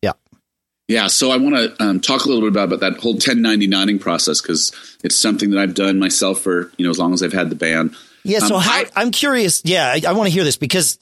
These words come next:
Speaker 1: I, I'm curious. Do you do yours manually with a typewriter or do you do it online? How do you, how do you do it?
Speaker 2: Yeah. So I have used, um, Quicken has had an online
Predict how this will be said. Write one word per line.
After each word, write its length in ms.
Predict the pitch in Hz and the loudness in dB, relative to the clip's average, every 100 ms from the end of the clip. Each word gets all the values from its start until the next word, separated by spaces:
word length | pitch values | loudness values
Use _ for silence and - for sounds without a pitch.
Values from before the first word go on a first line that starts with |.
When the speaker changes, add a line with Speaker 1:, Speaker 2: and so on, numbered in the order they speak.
| - | -4
Speaker 1:
I, 120 | 170 175 | -2 -2
I'm 120 | 165 | 0
curious. 300 | 226 185 135 | 0 0 0
Do 100 | 151 | 0
you 180 | 202 180 | 0 0
do 180 | 185 208 | 0 0
yours 540 | 190 185 170 156 - | 0 0 0 0 -2
manually 640 | 143 147 160 196 190 196 180 | -2 0 0 2 0 0 0
with 100 | 156 | 0
a 60 | |
typewriter 520 | - 208 220 254 247 247 | 0 -2 0 -2 0 0
or 80 | 180 | 0
do 100 | 151 | -2
you 100 | 165 | 0
do 200 | 170 170 | 0 0
it 60 | |
online? 480 | 135 127 165 196 214 | 0 0 0 0 0
How 120 | 180 | 0
do 60 | 180 | 0
you, 340 | 185 135 104 | 0 0 -2
how 100 | - 156 | -2 0
do 40 | |
you 80 | 131 | 0
do 160 | 123 104 | 0 -2
it? 140 | - _ _ _ _ | -6 _ _ _ _
Speaker 2:
Yeah. 220 | 107 110 101 | -2 0 0
So 180 | 117 | 0
I 340 | 107 131 175 - | 0 0 0 -2
have 160 | 107 98 | -2 0
used, 720 | 98 120 107 92 92 - - - _ _ _ _ _ - | 0 2 2 2 0 -2 -6 -10 _ _ _ _ _ -4
um, 520 | 101 95 95 90 80 - _ _ _ _ - | -2 0 0 0 -4 -8 _ _ _ _ -4
Quicken 400 | 165 - 117 104 | -4 0 0 0
has 160 | 98 104 | 0 0
had 140 | 98 | 0
an 80 | 92 | 0
online 560 | 95 98 95 92 90 | 0 2 2 0 0